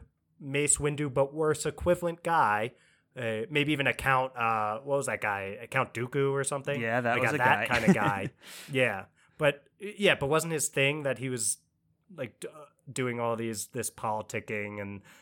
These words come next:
Speaker 1: that, and being a messed up dude and things like that?
Speaker 2: Yeah, he was a former Jedi that defected to the
Speaker 1: Yeah.
Speaker 2: Sith and was, like, his argument was that the Jedi's lost their way, this, that, the other thing, so now I'm on this side,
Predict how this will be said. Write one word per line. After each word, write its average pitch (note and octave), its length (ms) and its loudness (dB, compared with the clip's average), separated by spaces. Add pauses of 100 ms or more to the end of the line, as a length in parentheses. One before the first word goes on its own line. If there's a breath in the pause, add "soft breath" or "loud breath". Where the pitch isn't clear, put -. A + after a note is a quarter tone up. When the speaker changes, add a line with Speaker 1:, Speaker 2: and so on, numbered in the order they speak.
(120)
Speaker 1:
that, A2 320 -2
and G2+ 480 -6
being G#2+ 180 -6
a G#2 40 -4
messed G#2+ 280 -4
up G#2+ 200 -4
dude G#2 360 -6
and G2+ 160 -10
things G#2+ 260 -10
like G#2 200 -8
that? A2 280 -6
Speaker 2:
Yeah, C#3 520 0
he C3+ 160 -4
was C#3+ 180 -2
a B2+ 140 0
former C3 560 -6
Jedi G#2 640 -8
that G#2 260 -10
defected G2+ 760 -14
to G2+ 120 -10
the - 160 -10
Speaker 1:
Yeah. A2 80 -4
Speaker 2:
Sith G2+ 500 -12
and G2 400 -14
was, A#2+ 320 -6 (1040)
like, D#3+ 320 2
his E3+ 280 -2
argument D3+ 760 2
was A#2+ 300 -2
that A2+ 360 -6 (300 soft breath)
the B2 140 0
Jedi's G#2+ 480 -4
lost A2 220 -10
their G#2+ 140 -8
way, G#2+ 240 -6
this, G#2+ 200 -10
that, G#2+ 240 -10
the A2 120 -10
other G#2+ 140 -8
thing, G#2+ 260 -12
so B2 140 -8
now A2 160 -4
I'm A2 180 -4
on G#2 140 -8
this A2 140 -8
side, F#2+ 380 -12